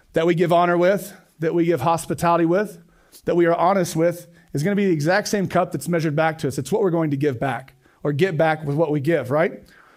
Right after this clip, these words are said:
And so then, have you ever noticed that you find that people are only as real with you as you are with them?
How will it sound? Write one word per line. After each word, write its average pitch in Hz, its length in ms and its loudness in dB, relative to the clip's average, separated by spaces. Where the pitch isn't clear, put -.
And 208 160 0
so 240 220 4
then, 185 340 2
have 180 160 0
you 302 80 4
ever 285 160 2
noticed 208 360 2
that 214 80 -4
you 196 160 2
find 214 360 2
that 196 140 -4
people 196 280 2
are 180 120 2
only 202 320 2
as 160 180 0
real 180 300 2
with 165 180 0
you 190 560 0
as 156 220 -2
you 180 140 0
are 170 100 4
with 160 160 -2
them? 175 380 0